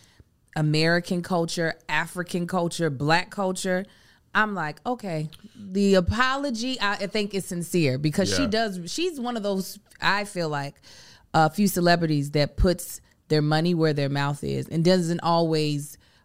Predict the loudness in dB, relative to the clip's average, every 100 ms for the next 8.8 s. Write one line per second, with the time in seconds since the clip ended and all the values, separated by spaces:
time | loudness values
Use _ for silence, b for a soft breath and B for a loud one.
0 | _ 0 0 0 -2 2 2 2 -4 -4
1 | -4 -4 -4 -8 -8 -6 -2 -2 -2 -4
2 | -6 -6 -8 -8 -6 -4 -2 -2 0 0
3 | 0 -2 2 2 2 0 0 -4 -2 -4
4 | -4 -4 -4 -4 -4 -6 -6 -6 -4 -2
5 | -2 -2 -6 -6 -4 -4 -4 -4 -2 -2
6 | 0 -2 -2 -6 -6 -6 -4 -4 -2 0
7 | -2 -2 -2 0 0 0 0 -2 -4 -8
8 | -10 -10 -10 -8 -6 -6 -8